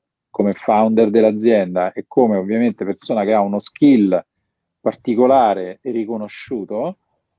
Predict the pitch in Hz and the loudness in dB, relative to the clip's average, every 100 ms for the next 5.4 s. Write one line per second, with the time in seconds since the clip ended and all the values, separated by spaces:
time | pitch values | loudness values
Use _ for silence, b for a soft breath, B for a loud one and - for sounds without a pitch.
0 | _ _ 120 110 117 - 135 123 131 127 | _ _ 0 2 2 0 -2 0 -2 -2
1 | 123 127 107 104 117 123 143 135 - 123 | -2 -2 -2 0 2 2 2 0 -8 -12
2 | - _ - 117 110 120 123 110 107 110 | -12 _ -2 2 2 0 -4 -4 -4 -6
3 | 117 110 104 98 113 110 117 - 117 123 | -8 -10 -12 -8 -6 -4 -4 0 0 0
4 | 110 101 113 - 104 101 92 101 104 95 | -2 -4 -4 -4 -6 -6 -4 -4 -2 -4
5 | 95 - 95 87 | -6 -4 -2 -2